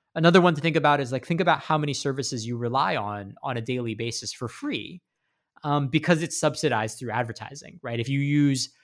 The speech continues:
Google Search or Google Docs, right? Like, these are services you get for free, not because Google, like, loves you as a company, but instead because, like, it has all this money from advertising you can use to subsidize access to these services, right?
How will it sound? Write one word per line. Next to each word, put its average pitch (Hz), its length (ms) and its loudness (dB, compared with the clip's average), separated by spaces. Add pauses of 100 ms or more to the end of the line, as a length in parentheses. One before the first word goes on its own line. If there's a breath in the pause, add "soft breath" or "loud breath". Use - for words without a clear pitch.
(260 soft breath)
Google 151 260 2
Search - 540 -2
or 117 100 -4
Google 143 280 2
Docs, 151 520 4
right? 113 180 -6
Like, 135 160 -2
these 165 160 0
are 175 60 2
services 151 460 -2
you 131 60 -4
get 135 220 0
for 135 120 -4
free, 127 260 -4
not 151 180 2
because 135 280 -2
Google, 123 680 -2
like, 120 220 -6
loves 131 300 -2
you 110 200 -2
as 104 100 -10
a 113 40 -10
company, 113 500 -4 (260 loud breath)
but 160 120 4
instead 165 320 4
because, 143 340 0
like, 120 260 -2 (220)
it 139 100 -10
has 220 240 6
all 160 120 6
this 147 140 -2
money 139 180 2
from 123 120 -8
advertising 117 520 -4
you 104 40 -14
can 117 120 -8
use 113 160 -4
to 120 60 -8
subsidize 107 600 -6
access 98 320 -16
to - 60 -20
these - 140 -14
services, - 720 -16
right? - 200 -16